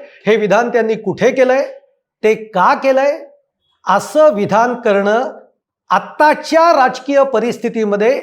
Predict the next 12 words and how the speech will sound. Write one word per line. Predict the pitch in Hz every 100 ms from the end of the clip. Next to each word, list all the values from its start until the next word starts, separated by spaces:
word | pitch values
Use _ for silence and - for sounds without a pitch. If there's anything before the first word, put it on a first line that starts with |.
| -
एखाद्या | 185 - 208 247 254
मंत्र्याला | 190 185 190 226 233
खरं | 226 - 165 220 -
शोभतं | - 185 165 - 233
का? | 233 254 - - _ _ _ _ _ _
आणि | 175 220
जर | 180 180 233 -
असं | 170 - 320
विधान | 220 170 285 330
मंत्री | 226 226 254
करत | 254 220 208 -
असतील, | 151 - 247 339 330